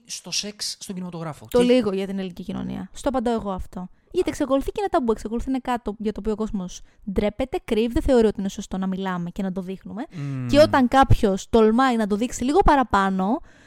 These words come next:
Speaker 2: ανεξαρτήτως από το αν είναι κάτι αισθητικά ωραίο ή όχι, θα κατακριθεί.
Speaker 1: Έρχεσαι στα λόγια μου, λοιπόν.
Speaker 2: Μμ.
Speaker 1: Γιατί και το Poor Things και ο Κοινόδοντας, να το πιάσουμε από εκεί,
Speaker 2: Ναι.
Speaker 1: για μένα,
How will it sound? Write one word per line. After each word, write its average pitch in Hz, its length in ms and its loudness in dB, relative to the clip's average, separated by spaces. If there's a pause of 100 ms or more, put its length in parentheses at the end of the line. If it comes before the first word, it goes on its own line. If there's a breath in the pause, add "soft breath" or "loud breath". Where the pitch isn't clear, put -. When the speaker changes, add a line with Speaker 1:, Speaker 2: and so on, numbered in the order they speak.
(120 soft breath)
Speaker 2:
ανεξαρτήτως 339 640 2
από 359 140 0
το 285 100 2
αν 247 240 6
είναι 220 140 4
κάτι 220 320 -2
αισθητικά 226 540 -2
ωραίο 208 480 -2 (680)
ή 226 140 6
όχι, 196 320 0 (260)
θα - 140 -12
κατακριθεί. 330 580 -8 (880)
Speaker 1:
Έρχεσαι - 280 -14
στα 175 180 -8
λόγια 180 240 -4
μου, 107 100 -12
λοιπόν. 104 460 -16
Speaker 2:
Μμ. - 200 -10 (140)
Speaker 1:
Γιατί 127 320 -8
και 190 180 -6
το 208 200 -6
Poor 143 80 0 (120)
Things 104 180 -12 (180)
και - 120 -6
ο 175 60 -2
Κοινόδοντας, 113 840 -10 (280)
να 113 80 -14
το - 60 -18
πιάσουμε 143 260 -8
από 139 80 -10
εκεί, 139 360 -4
Speaker 2:
Ναι. 220 120 2 (680)
Speaker 1:
για 143 360 -6
μένα, 147 640 -4